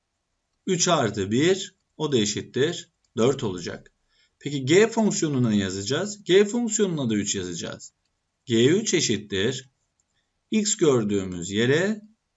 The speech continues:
üç yazacağız. Eksi üç. Dikkat edin. X gördüğümüz yere üç yazdık.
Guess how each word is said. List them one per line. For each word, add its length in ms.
üç 240
yazacağız. 680
Eksi 640
üç. 380
Dikkat 340
edin. 520
X 260
gördüğümüz 800
yere 600
üç 220
yazdık. 500